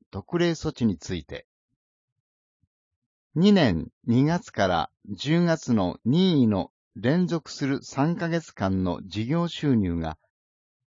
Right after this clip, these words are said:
前年の同期間と比べて三十パーセント以上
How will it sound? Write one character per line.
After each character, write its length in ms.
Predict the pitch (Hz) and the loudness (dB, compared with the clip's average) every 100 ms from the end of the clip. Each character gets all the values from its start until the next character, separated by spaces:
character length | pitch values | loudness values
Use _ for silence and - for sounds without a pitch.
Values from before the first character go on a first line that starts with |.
| - | -14
前 340 | 92 120 165 165 | -2 2 2 2
年 260 | 156 151 | 2 0
の 200 | 143 135 _ _ 107 | 0 -2 _ _ -4
同 240 | 175 170 | 0 0
期 120 | - | -2
間 220 | - 110 | -2 -2
と 120 | 95 95 | -2 -6
比 60 | 107 98 | -2 0
べ 80 | 95 | 0
て 240 | 92 87 - _ _ _ _ | -2 -4 -4 _ _ _ _
三 300 | - 127 160 | 0 2 2
十 100 | 165 - | -2 0
パ 140 | 165 | 0
ー 40 | |
セ 120 | 156 160 | 2 0
ン 120 | 156 | 0
ト 100 | 156 | 0
以 100 | 147 | 0
上 320 | 123 104 87 | 2 2 0